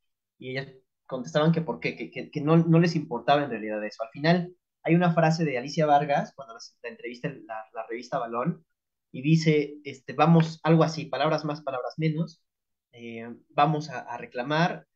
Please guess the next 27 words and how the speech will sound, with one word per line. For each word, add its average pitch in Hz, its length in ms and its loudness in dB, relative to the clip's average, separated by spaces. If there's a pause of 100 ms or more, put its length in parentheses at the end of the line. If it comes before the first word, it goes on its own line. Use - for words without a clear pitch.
(340)
porque 139 680 -6 (160)
estos 165 260 -2
señores 160 380 4
se 160 80 0
hacen 147 460 -6
ricos 160 400 2
a - 80 -18
costillas - 360 -18
nuestras 175 600 -6 (220)
y 139 80 -14
nosotras 160 440 0
estamos 160 400 2
desempeñando 117 560 -8
un 117 100 -14
trabajo", 98 440 -16 (400)
¿no? 139 440 -6 (520)
Desde 180 420 2
ahí 208 420 0 (160)
ya 170 140 4
está 180 220 -2
la 180 120 4
semilla 156 520 0
por 135 160 -8
la 123 160 -4
lucha 160 560 0 (500)
del 151 180 2
profesionalismo. 110 840 -10